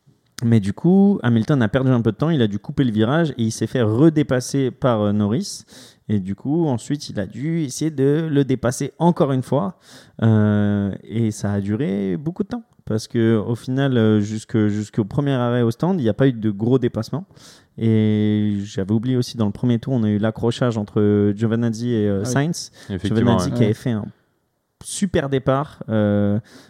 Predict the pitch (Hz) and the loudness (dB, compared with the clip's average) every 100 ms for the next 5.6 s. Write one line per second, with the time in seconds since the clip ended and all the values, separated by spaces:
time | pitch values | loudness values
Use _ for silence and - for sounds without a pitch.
0 | _ 117 107 - - 110 117 - 120 127 | _ -4 -4 -4 -12 -6 -6 -6 0 2
1 | 113 131 147 131 - 110 107 117 151 - | 4 2 0 -2 -2 -2 -2 -4 -6 -6
2 | 120 113 - 107 101 98 107 123 127 117 | -6 -6 -2 0 2 2 2 2 0 0
3 | 120 120 113 107 101 101 - 110 104 127 | 0 0 0 -2 -2 -2 -2 -2 0 -2
4 | 107 104 104 - 101 113 104 101 104 104 | 0 0 -2 -4 -2 -2 -2 -2 -4 -4
5 | - 104 - 107 131 | -6 -6 -6 -4 -6